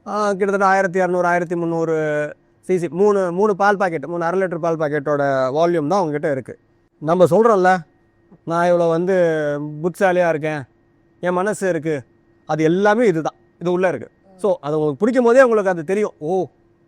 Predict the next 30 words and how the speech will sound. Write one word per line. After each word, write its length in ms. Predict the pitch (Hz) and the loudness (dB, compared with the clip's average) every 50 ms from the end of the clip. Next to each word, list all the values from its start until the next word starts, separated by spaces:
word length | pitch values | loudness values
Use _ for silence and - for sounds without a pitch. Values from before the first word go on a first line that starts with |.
| _ _ _ _ _ _ _ _ - | _ _ _ _ _ _ _ _ -12
இது 300 | 117 127 170 175 190 160 | -8 -6 -4 -2 -2 -2
இவ்வளோ 340 | 143 156 196 233 247 247 247 - | -2 2 6 8 8 8 6 4
காம்ப்ளெக்ஸா 480 | - 202 202 196 - 233 247 208 - - | 0 -2 -4 -4 -4 -6 -6 -6 -4 -2
இருக்கிறதுனால 840 | 247 220 202 196 196 160 208 196 185 185 180 170 165 160 156 151 | 0 0 0 0 -2 -2 -4 -4 -4 -4 -4 -4 -4 -2 -4 -4
தான் 220 | 143 185 226 220 - _ _ _ _ _ _ _ _ _ _ _ _ _ _ - | -2 -2 -4 -4 -4 _ _ _ _ _ _ _ _ _ _ _ _ _ _ -8
நம்மளாம் 460 | 143 165 175 175 170 170 196 226 214 | -6 -6 -4 -4 -2 0 0 2 2
இவ்வளோ 360 | 175 170 190 202 202 196 190 175 147 | 2 0 2 2 2 2 0 0 0
கூத்தடிக்க 380 | 196 185 185 185 180 165 170 | -2 0 0 -2 -2 -2 -4
முடியுது, 360 | 165 156 156 151 143 135 139 123 - _ _ 151 - - 240 226 190 - _ _ _ - | -4 -4 -4 -6 -6 -6 -8 -10 -12 _ _ -20 -20 -20 -20 -20 -20 -20 _ _ _ -4
இவ்வளோ 220 | 160 180 190 190 165 - | 0 2 2 2 2 0
ஃபீல் 160 | 220 233 226 | -2 -2 0
பண்ண 300 | 185 214 202 196 185 180 | 0 -2 -2 -2 -2 -2
முடியுது." 400 | 170 175 165 151 147 151 143 151 - _ _ _ _ - | -2 -4 -4 -4 -6 -8 -10 -10 -14 _ _ _ _ -4
இவ்வளோ 160 | 180 196 196 185 - | -2 0 0 0 -2
சாதிக்கிறோம் 500 | - 180 208 247 240 254 185 240 233 233 214 | -2 -4 -4 -4 -4 -4 -4 -2 -2 -2 -2
அப்படின்னு 280 | 190 202 196 190 180 170 | 0 0 0 -2 -2 -4
நம்ம 0 | |
சொல்றோமே, 480 | 147 165 170 165 160 151 147 139 - | -4 -4 -6 -4 -6 -6 -8 -10 -12
இதெல்லாம் 280 | 107 110 113 175 262 294 | -12 -8 -6 -4 -4 -2
இங்கேருந்து 420 | 254 233 247 254 262 262 240 202 | 0 0 0 0 0 0 -2 -4
வர்றது 120 | 180 170 147 | -6 -6 -10
தான். 140 | 143 - _ _ _ _ _ _ _ _ _ _ _ _ _ _ _ _ - - _ _ _ _ _ _ _ _ | -12 -16 _ _ _ _ _ _ _ _ _ _ _ _ _ _ _ _ -20 -20 _ _ _ _ _ _ _ _
So, 120 | - - 285 | -8 -6 -4
இப்ப 120 | 202 214 | -2 0
இது 200 | 190 175 156 165 | -2 0 0 0
உள்ள 260 | 180 226 294 370 370 | 0 2 4 4 4
வந்து 580 | 294 240 202 202 196 214 220 233 262 277 247 - _ _ _ - | 4 4 2 0 2 2 2 2 2 0 -2 -8 _ _ _ -6
கிட்டத்தட்ட 600 | - 190 175 180 160 170 160 - 247 277 302 285 _ _ _ - | -6 -4 -2 -2 -4 -4 -4 -2 -2 -4 -4 -6 _ _ _ -8
நூறு 360 | - 185 208 226 226 226 214 | -2 2 4 6 6 6 6
பில்லியன் 400 | 190 196 196 190 190 190 180 170 | 4 4 2 2 2 0 0 -4